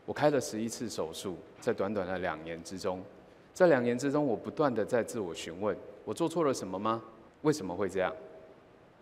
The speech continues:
难道没有其他的方法了吗？我一直在思索这些问题，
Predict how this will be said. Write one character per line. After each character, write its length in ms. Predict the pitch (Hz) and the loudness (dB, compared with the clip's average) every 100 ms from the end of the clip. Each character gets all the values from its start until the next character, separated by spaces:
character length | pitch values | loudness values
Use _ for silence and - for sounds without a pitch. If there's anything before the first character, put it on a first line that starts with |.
| - | -2
难 120 | 117 | 2
道 120 | 143 | 4
没 140 | 135 | 4
有 100 | 139 | 2
其 160 | 107 - | 0 0
他 140 | 110 | 2
的 80 | 120 | 2
方 200 | 104 117 | 2 0
法 200 | 117 92 | 2 0
了 100 | 85 | 0
吗？ 200 | 95 98 - - - - - - | -2 -4 -6 -20 -20 -20 -20 -8
我 120 | 113 | -2
一 60 | 147 | -2
直 140 | 151 | -2
在 120 | 139 | -2
思 200 | 143 - | -2 -4
索 160 | 131 95 | -6 -6
这 100 | 87 | -6
些 120 | 90 | -6
问 200 | 95 98 | -6 -6
题， 220 | 85 - | -8 -12